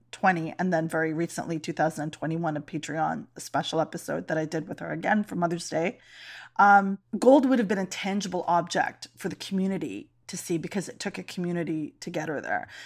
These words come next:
And she goes on to discuss this. She actually wrote a book that's called My Mother's Daughter. It's a bestseller in Canada,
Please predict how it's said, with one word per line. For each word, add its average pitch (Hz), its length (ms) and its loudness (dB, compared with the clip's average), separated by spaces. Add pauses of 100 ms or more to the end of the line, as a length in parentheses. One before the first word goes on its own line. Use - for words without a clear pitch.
(100)
And 196 100 -2
she - 140 2
goes 190 240 2
on 175 160 2
to - 100 -8
discuss 170 420 -4
this. 160 120 -2
She 175 140 0
actually 165 340 -2
wrote 175 200 -2
a 165 40 -4
book 233 460 4 (480)
that's 175 260 2
called 175 320 0
My 175 140 -2
Mother's 175 400 -2
Daughter. 185 520 6
It's - 160 -12
a 180 40 -8
bestseller 208 580 2
in 196 80 0
Canada, 190 640 6